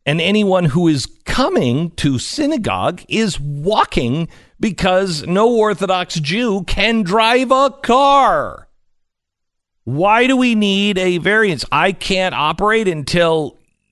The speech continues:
you give, grant me a variance, which you won't grant me, for parking, which we won't use on Saturday?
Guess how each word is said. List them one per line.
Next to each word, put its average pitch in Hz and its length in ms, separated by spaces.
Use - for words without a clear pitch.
you 170 760
give, 165 280
grant 175 460
me 190 240
a 151 120
variance, 165 640
which 156 200
you 151 100
won't 165 280
grant 135 360
me, 196 220
for - 160
parking, 190 560
which 196 200
we 208 160
won't 208 360
use 208 480
on 247 220
Saturday? 311 760